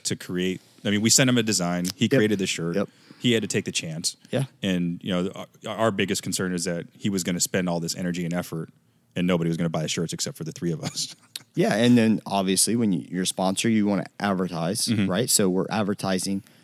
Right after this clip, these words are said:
Speaker 2: It's a product we love and believe in. Their, their
Speaker 1: Mm-hmm.
Speaker 2: stuff's great. Um, but we al-, <laughs> we also wanna see him get return on that. Like,
Speaker 1: Exactly.
Speaker 2: we want him to
Speaker 1: Yeah.
Speaker 2: pick up customers through our show, and at the same time, we'd like to pick up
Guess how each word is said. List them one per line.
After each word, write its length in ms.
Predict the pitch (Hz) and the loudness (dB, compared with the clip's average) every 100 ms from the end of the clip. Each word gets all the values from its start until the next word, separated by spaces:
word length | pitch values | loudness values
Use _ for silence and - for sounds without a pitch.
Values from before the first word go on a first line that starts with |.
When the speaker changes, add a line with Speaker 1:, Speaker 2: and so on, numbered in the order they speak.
| _ - | _ -2
Speaker 2:
It's 220 | 98 - | 0 0
a 80 | 98 | -2
product 380 | - 104 95 - | 0 2 2 2
we 100 | 90 | 2
love 240 | 92 92 | 4 2
and 100 | 90 | 2
believe 260 | 87 95 95 | 2 2 2
in. 100 | 92 | 2
Their, 80 | 78 - | -2 -6
their 80 | 104 | -4
Speaker 1:
Mm-hmm. 80 | 92 | -2
Speaker 2:
stuff's 340 | - 104 92 | 0 0 0
great. 480 | 101 101 101 117 - _ _ _ - | -4 -2 2 2 -2 _ _ _ -6
Um, 400 | 95 92 85 85 _ _ | 0 2 0 -2 _ _
but 220 | - 87 - | 0 0 2
we 160 | 113 | 2
al-, 160 | 98 143 - - | 4 2 0 -20
<laughs> 220 | - _ | -20 _
we 120 | 123 | 4
also 260 | 123 147 139 | 6 8 6
wanna 220 | 120 117 | 6 6
see 160 | - 113 | 6 4
him 140 | 107 | 2
get 120 | 98 71 | 0 0
return 380 | 95 - 131 | -2 0 0
on 140 | 98 71 | 0 0
that. 200 | 73 - | -4 -2
Like, 120 | - | -2
Speaker 1:
Exactly. 400 | 104 101 101 123 | 0 0 2 4
Speaker 2:
we 40 | |
want 140 | 127 117 | 4 4
him 160 | 135 | 4
to 60 | 143 | 2
Speaker 1:
Yeah. 60 | 95 | 0
Speaker 2:
pick 120 | 92 | 0
up 140 | 95 | -2
customers 520 | - 101 - 104 98 - _ _ | 0 -2 0 0 0 -4 _ _
through 180 | - 117 | 0 4
our 100 | 101 | 4
show, 400 | 92 135 147 127 | 4 6 6 6
and 220 | 104 107 | 2 0
at 180 | - 101 | -4 -6
the 60 | - | -2
same 220 | - 95 | 0 0
time, 240 | 92 101 | 0 0
we'd 140 | 113 107 | 2 2
like 180 | 101 - | 0 -2
to 80 | |
pick 240 | - 101 98 | -6 -4 0
up 240 | 95 - | -2 -2